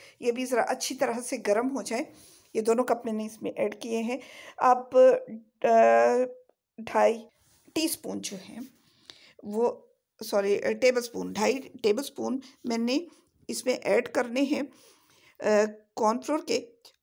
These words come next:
और हाफ़ टी स्पून मैंने नमक ऐड किया है और हाफ़ टी स्पून मैंने काली मिर्च का। ये आप जो को जो नज़र आ रहा है ये कॉर्नफ्लोर है। अम, ढाई टेबलस्पून ऐड किए हैं और ये इसी में ऐड करके और इसको हम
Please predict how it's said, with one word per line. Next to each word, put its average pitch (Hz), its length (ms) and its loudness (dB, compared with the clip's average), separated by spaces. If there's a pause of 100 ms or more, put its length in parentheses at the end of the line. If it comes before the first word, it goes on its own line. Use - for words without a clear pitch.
(100)
और 214 360 4 (180)
हाफ़ 247 360 0
टी 285 100 -6
स्पून 269 240 -4
मैंने 254 240 -2
नमक 233 340 -4
ऐड 262 180 2
किया 233 280 -2
है 240 80 0
और 240 240 0
हाफ़ 208 440 -2
टी 247 120 -8
स्पून 214 320 -8
मैंने 208 260 -4
काली 170 320 -2
मिर्च 156 240 -10
का। - 160 -6
ये 269 280 0
आप 240 200 -4 (120)
जो - 80 -10
को - 200 -8
जो 226 140 -6
नज़र 220 260 -6
आ 220 160 -2
रहा 226 120 -4
है 285 80 -4
ये 294 80 -12
कॉर्नफ्लोर 185 540 -8
है। - 140 -18 (680)
अम, 214 280 -4 (640)
ढाई 240 460 -2
टेबलस्पून 220 500 -2
ऐड - 300 -4
किए 247 160 -2
हैं 262 80 -2
और 220 220 -2
ये 220 160 -4
इसी - 260 -6
में 269 100 -2
ऐड 202 180 -4
करके 220 280 -4
और 226 80 2
इसको 220 240 -8
हम 220 220 -6